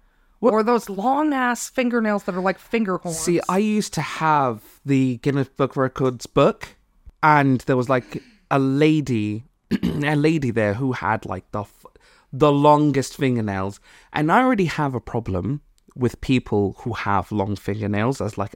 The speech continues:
Speaker 1: a makeup thing.
Speaker 2: Okay.
Speaker 1: Because my question is always, how do you wipe?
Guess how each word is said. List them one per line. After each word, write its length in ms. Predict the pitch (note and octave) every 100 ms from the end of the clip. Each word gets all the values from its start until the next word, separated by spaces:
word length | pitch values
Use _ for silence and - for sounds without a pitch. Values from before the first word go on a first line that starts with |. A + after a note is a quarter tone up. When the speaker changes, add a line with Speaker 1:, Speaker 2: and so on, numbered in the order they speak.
| -
Speaker 1:
a 100 | A2+
makeup 580 | G#2+ G#2+ G#2+ - F#2+ -
thing. 420 | - F#2+ C#3+ G3+ -
Speaker 2:
Okay. 400 | F#3 F3 D#3+ A3 _ _ _
Speaker 1:
Because 420 | D3 E3+ D#3 - - _
my 180 | C#3 A3+
question 380 | G3+ F#3 C#3
is 160 | B2 A2+
always, 480 | B2 A2+ G2+ G2+ - _ _ _
how 360 | - D#3 F3
do 180 | G#3 F3
you 260 | D3+ C3+ - - -
wipe? 320 | B2+ -